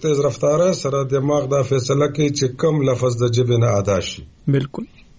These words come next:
Speaker 1: او دغه ته موږ بیا الرټ ډیفیسټ وایو.
Speaker 2: او
Speaker 1: هغه هم پکې کېدای شي.
Speaker 2: یعنی بیداره نه وي، هوښیا-، هوښیار او
Speaker 1: بیدار
Speaker 2: بیداره
Speaker 1: مغز نه وي.
Speaker 2: او
Speaker 1: بیدار مغز نه وي. چې
Speaker 2: صحیح.
Speaker 1: علاج وشي، نو که ټیک شي، هغه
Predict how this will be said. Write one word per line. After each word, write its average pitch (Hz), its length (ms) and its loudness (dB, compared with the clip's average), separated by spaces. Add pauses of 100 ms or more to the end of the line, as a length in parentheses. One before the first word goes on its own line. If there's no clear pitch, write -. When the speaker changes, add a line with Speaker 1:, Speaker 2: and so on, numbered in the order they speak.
(380)
Speaker 1:
او 127 140 2
دغه 175 360 0
ته 147 80 2
موږ 135 320 0
بیا 127 140 2 (140)
الرټ 131 300 0 (480)
ډیفیسټ 113 560 0
وایو. 87 240 -2 (200)
Speaker 2:
او 143 360 2 (520)
Speaker 1:
هغه 139 240 2
هم 151 120 0
پکې 123 240 0
کېدای 110 200 0
شي. 127 60 4
Speaker 2:
یعنی 151 220 2
بیداره 156 580 2
نه 160 140 2
وي، 160 280 -2 (200)
هوښیا-، 147 480 0
هوښیار 156 440 2
او 151 60 4
Speaker 1:
بیدار 160 200 2
Speaker 2:
بیداره 170 100 0
Speaker 1:
مغز 156 300 -2
نه 139 180 -2
وي. 110 200 -10 (220)
Speaker 2:
او 165 240 -4 (260)
Speaker 1:
بیدار 143 320 0
مغز 139 320 0
نه 120 160 2
وي. 98 140 0
چې - 420 -16
Speaker 2:
صحیح. 131 180 2
Speaker 1:
علاج 156 260 0
وشي، 143 180 -2
نو 139 100 0
که 135 200 -4
ټیک 156 200 -2
شي، 151 140 -2
هغه 151 360 0